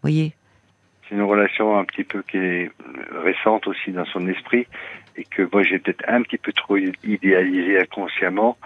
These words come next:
Speaker 2: Euh, il faut, il faut
Speaker 1: Oui,
Speaker 2: aller avec le temps,
Speaker 1: vous
Speaker 2: à son
Speaker 1: l'idéalisez
Speaker 2: temps.
Speaker 1: beaucoup, semble-t-il.
Speaker 2: Non, mais je suis un, un grand sensible.
Speaker 1: Hmm.
Speaker 2: <laughs> Un hypersensible.
Speaker 1: Oui.
Speaker 2: Et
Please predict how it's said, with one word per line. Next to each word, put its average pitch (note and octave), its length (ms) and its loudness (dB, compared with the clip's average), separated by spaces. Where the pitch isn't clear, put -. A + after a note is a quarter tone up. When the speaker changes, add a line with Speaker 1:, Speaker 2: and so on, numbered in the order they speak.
Speaker 2:
Euh, F2+ 340 -2
il E2 60 -4
faut, F#2+ 220 4
il - 160 -6
faut - 160 2
Speaker 1:
Oui, E3 80 10
Speaker 2:
aller E3+ 80 10
avec E3+ 220 2
le - 100 0
temps, - 40 -10
Speaker 1:
vous D#3+ 80 8
Speaker 2:
à E3 40 6
son D#3 60 6
Speaker 1:
l'idéalisez D#3+ 520 6
Speaker 2:
temps. D3+ 60 4
Speaker 1:
beaucoup, C#3 360 0
semble-t-il. A#2 680 -2
Speaker 2:
Non, G#2 280 6
mais F#2 160 -4
je F2+ 160 -2
suis - 260 -4
un, E2+ 460 0
un E2+ 80 -4
grand F2 240 2
sensible. - 600 -4
Speaker 1:
Hmm. D3 60 -2
Speaker 2:
<laughs> - 540 -10
Un B2 160 8
hypersensible. A2 840 6
Speaker 1:
Oui. B3 280 8
Speaker 2:
Et F#3 680 6